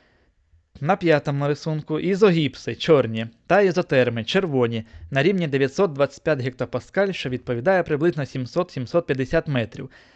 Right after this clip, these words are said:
за двадцять сьоме листопада двохтисячного року. На шостому рисунку ізогіпси чорні та ізотерми червоні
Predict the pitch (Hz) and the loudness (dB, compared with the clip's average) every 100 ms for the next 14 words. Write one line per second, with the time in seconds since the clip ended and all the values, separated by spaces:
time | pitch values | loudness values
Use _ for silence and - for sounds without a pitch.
0 | _ _ _ - 127 180 160 135 143 139 | _ _ _ -6 2 2 2 -2 -2 -4
1 | - 151 127 123 - 135 190 175 131 127 | 0 0 0 -2 -4 0 0 0 -4 -4
2 | 175 170 135 147 139 123 104 - 135 _ | -4 -4 -6 -4 -2 -2 -4 -8 -20 _
3 | _ _ _ _ - 196 - 175 - 139 | _ _ _ _ -4 0 2 2 2 -2
4 | 135 131 214 202 170 165 170 202 165 147 | -2 -2 -2 -2 -2 -2 4 4 4 0
5 | - - 123 165 147 131 127 127 170 175 | -4 -8 0 4 4 2 -4 0 0 0
6 | 190 139 123 123 - 190 170 139 127 127 | 2 0 0 -2 -2 -2 0 0 0 -2